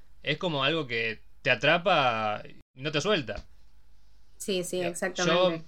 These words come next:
Speaker 1: o sea, es real, cuando, cuando la vi dije, "Bueno, va a ser una película, una película, una serie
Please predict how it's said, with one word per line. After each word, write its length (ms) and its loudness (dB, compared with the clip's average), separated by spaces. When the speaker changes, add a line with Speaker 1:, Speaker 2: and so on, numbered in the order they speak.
Speaker 1:
o 80 -4
sea, 260 0
es 120 4
real, 360 6
cuando, 600 -2
cuando 240 0
la 120 6
vi 180 4
dije, 180 0
"Bueno, 360 4
va 40 4
a 60 2
ser 120 -2
una 160 -4
película, 580 0
una 240 -2
película, 380 -2
una 140 -2
serie 640 0